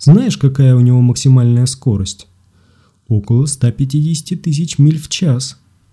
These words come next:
Он гораздо быстрее, чем всё, что мог видеть этот самый Кларк. Однако, как ты думаешь,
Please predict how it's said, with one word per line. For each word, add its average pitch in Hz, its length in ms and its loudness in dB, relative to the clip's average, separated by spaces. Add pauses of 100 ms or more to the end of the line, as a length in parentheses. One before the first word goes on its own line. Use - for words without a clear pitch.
(520)
Он 110 240 2
гораздо 123 600 2
быстрее, 104 720 -4 (260)
чем 143 300 2
всё, 101 340 -2
что - 200 -4
мог 107 200 0
видеть 117 320 0
этот 107 220 -2
самый 107 480 0 (440)
Кларк. 104 500 0 (840)
Однако, 170 440 0
как 208 260 -8
ты 214 120 -2
думаешь, 101 600 -2